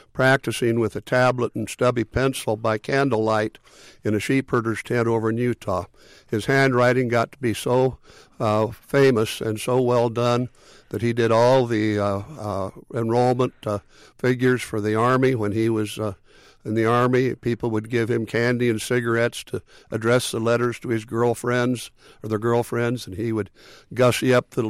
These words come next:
envelopes with, uh, birds or flowers. He just had a compulsive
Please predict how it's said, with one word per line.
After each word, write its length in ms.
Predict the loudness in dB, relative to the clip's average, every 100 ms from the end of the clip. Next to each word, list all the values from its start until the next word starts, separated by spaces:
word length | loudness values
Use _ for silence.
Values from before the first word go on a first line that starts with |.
| -2
envelopes 720 | 0 0 0 2 2 0 -6 -4
with, 320 | -4 -4 -6
uh, 120 | -6 -8 -20 -20 -8
birds 520 | 2 4 6 4 0 -6
or 80 |
flowers. 720 | -6 0 2 4 4 2 0 -8 _ -20 -8
He 80 | -4
just 280 | 0 -2 2
had 200 | 4 4
a 60 |
compulsive 920 | 2 -4 -2 2 2 2 -2 -2 -4